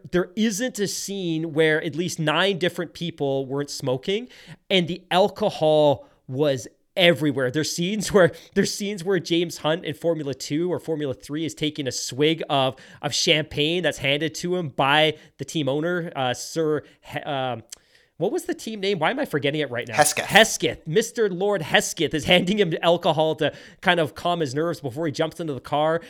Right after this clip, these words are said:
Speaker 1: There's alcohol in the garages. There's alcohol in the caravans. It's just everywhere. And then the other observation that I had, and I'm so glad you brought this up, is that I think this is also possibly a failing of the film in that the women that were here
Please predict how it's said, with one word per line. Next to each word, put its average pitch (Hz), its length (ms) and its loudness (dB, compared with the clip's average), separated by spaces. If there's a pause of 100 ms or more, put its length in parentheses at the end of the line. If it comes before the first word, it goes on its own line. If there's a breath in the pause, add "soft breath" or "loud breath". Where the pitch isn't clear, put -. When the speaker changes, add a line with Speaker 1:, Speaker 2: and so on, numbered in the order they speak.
(140 loud breath)
Speaker 1:
There's 151 220 0
alcohol 190 640 6
in 165 160 0
the 170 80 -2
garages. 156 800 2
There's 127 200 -6 (100)
alcohol 156 580 4
in 151 240 -2
the 139 80 -2
caravans. 135 720 -2
It's 139 180 -4
just - 380 -4
everywhere. 147 540 -2 (240 loud breath)
And 180 120 2
then 185 120 -2
the 175 100 -2
other 180 400 0
observation 151 520 -2
that 143 100 -2
I 131 40 2
had, 139 200 2
and 135 60 -2
I'm 117 40 -6
so 165 260 -2
glad 156 240 -2
you 127 80 -8
brought 139 280 -4
this - 180 -6
up, 190 260 2
is 151 200 -2
that 156 240 2 (500 loud breath)
I 135 60 2
think 214 220 -4
this 220 160 -6
is 170 80 -6
also 170 360 0
possibly 165 500 -4
a 123 40 0
failing 147 640 -2
of 135 140 -6
the 123 60 -8
film 143 600 0
in 147 160 -2
that 139 280 0 (500 soft breath)
the 156 80 0
women 202 340 0
that 170 160 0
were 156 100 0
here 135 580 -2